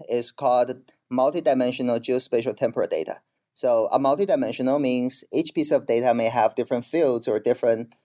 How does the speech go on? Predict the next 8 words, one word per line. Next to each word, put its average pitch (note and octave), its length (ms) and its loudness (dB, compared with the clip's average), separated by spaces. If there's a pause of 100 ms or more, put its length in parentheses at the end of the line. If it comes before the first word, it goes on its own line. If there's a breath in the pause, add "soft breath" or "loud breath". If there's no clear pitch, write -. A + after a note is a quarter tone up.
(260 soft breath)
like, A2+ 160 -6
values A2+ 540 0 (120)
as A2 280 0
a G#2 100 2
tags - 540 -2
associated B2+ 480 0
with F2+ 180 -4
it. - 220 -4